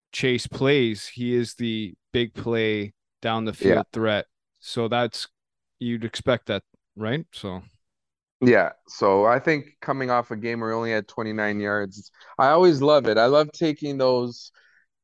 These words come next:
Speaker 2: really alpha receivers when they come off a really slow game. So, especially when the matchup is right, like here, I think, uh, Chase puts up a hundred and a touchdown this week.
Speaker 1: Yeah, there's always chance for,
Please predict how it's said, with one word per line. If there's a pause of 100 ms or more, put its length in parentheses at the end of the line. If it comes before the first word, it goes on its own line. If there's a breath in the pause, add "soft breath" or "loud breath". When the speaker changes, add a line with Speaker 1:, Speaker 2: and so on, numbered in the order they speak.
Speaker 2:
really
alpha
receivers
when
they
come
off
a
really
slow
game. (280)
So, (540 soft breath)
especially
when
the
matchup
is
right,
like
here, (720)
I
think,
uh,
Chase (120)
puts
up
a
hundred
and
a
touchdown
this
week. (640)
Speaker 1:
Yeah,
there's
always
chance
for,